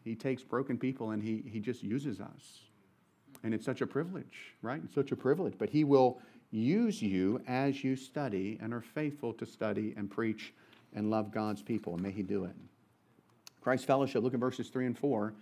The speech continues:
And understand, as we've been saying, that it's very possible for an individual or even for a group of individuals like a local church to just turn away from the truth. Why?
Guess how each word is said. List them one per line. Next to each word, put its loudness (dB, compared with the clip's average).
And 2
understand, 4
as 2
we've 6
been 4
saying, 4
that 2
it's -8
very 4
possible -2
for 2
an 2
individual 4
or 6
even 4
for 4
a 6
group 4
of 2
individuals 4
like 4
a 6
local 8
church 2
to 2
just 2
turn 4
away 6
from 4
the 2
truth. 6
Why? 6